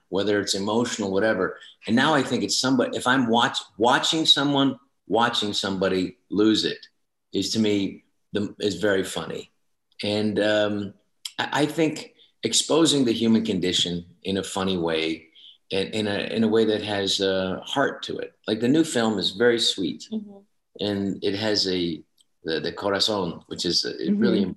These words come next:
Speaker 1: important, 'cause that's what we wanna make. We wanna make people feel, laugh really hard and feel good and have something where it's about the family and the sacrifice. So, um, the dad in, in our new movie gives up his dream just to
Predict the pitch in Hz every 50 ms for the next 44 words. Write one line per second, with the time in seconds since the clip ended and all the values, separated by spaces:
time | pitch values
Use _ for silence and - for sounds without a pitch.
0 | _ - - _ - 190 175 - - - - - - - - - - - - 190
1 | 185 208 208 190 170 139 123 110 92 90 87 82 80 - - 135 147 151 147 143
2 | 139 - 139 135 131 - - - 120 110 107 107 - 92 101 104 107 117 120 120
3 | - - 107 107 110 110 90 87 80 76 - - - - - _ _ - - -
4 | - - - 123 131 - - - 277 294 - - - 85 78 73 - - - _
5 | _ _ _ _ _ _ _ _ _ _ - 107 110 117 123 127 127 123 - 139
6 | 131 123 123 127 127 123 120 117 117 113 107 113 - - - - - - _ -
7 | - 113 113 113 - 113 87 113 110 110 110 110 104 - - 110 117 117 113 98
8 | - - - - _ - - 107 107 104 107 104 - 117 107 107 - - 80 -
9 | - - - - - - - - 98 104 101 98 - - - - - _ _ -
10 | - 101 101 101 101 101 98 98 98 98 95 92 - _ _ _ _ _ _ _
11 | - - 90 110 104 92 104 101 104 107 110 113 110 101 92 92 - - 95 95
12 | 92 92 92 98 101 101 98 95 90 85 95 92 - - - _ _ _ - 110
13 | 104 - 104 101 95 - - 95 87 85 82 87 95 95 95 95 98 101 104 104
14 | - - - - _ _ - - 117 110 110 - 117 107 104 98 -